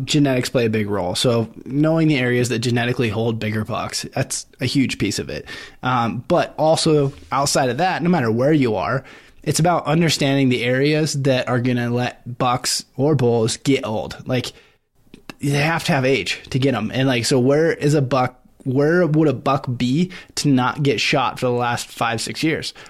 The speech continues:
Where would a bull be to not get shot for the last six, seven years? You know, things like that. So, like, just finding those areas and looking at, and, like, understanding maps, understanding terrain. And sometimes it's not the, the farthest place. Sometimes it is, you know, but that's, like, what I think Ryan is really good at,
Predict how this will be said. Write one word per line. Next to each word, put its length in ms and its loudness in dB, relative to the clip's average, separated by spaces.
Where 200 2
would 80 4
a 60 4
bull 240 2
be 320 4
to 100 -2
not 280 0
get 180 2
shot 320 0
for 60 -2
the 60 2
last 360 0
six, 240 -4
seven 260 2
years? 240 -4
You 80 0
know, 140 0
things 240 2
like 160 0
that. 300 -2
So, 420 0
like, 260 2
just 380 0
finding 360 4
those 180 2
areas 680 2
and 200 4
looking 340 2
at, 140 0
and, 80 -2
like, 160 0
understanding 540 2
maps, 320 0
understanding 380 -2
terrain. 360 0
And 180 0
sometimes 340 2
it's 100 0
not 200 0
the, 220 0
the 180 -2
farthest 360 0
place. 360 -4
Sometimes 420 -2
it 80 2
is, 260 -2
you 60 2
know, 160 0
but 120 -2
that's, 220 0
like, 220 0
what 300 2
I 100 2
think 220 -2
Ryan 360 2
is 160 -6
really 500 2
good 240 -2
at, 260 -4